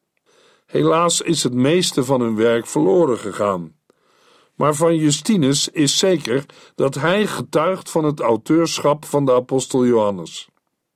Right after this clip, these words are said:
Aan het eind van de tweede eeuw, toen de namen en de inhoud van de Bijbelboeken van het Nieuwe Testament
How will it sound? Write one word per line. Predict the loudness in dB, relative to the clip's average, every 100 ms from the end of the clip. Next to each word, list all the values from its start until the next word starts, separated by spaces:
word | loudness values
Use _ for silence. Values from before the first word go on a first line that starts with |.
| _ -8
Aan | -2 -2
het | -2
eind | 0 0 0
van | -2 0
de | 0 0
tweede | 2 2 2 2 4
eeuw, | 2 0 -4 -2
toen | 0 2
de | 2
namen | 2 2 2 0 0
en | 0 0
de | 0
inhoud | 0 2 2 2 0
van | 0
de | 0
Bijbelboeken | 2 0 0 0 0 0 0 -2 -2
van | 0
het | 0 0
Nieuwe | 2 2
Testament | 0 -4 -2 0 0 0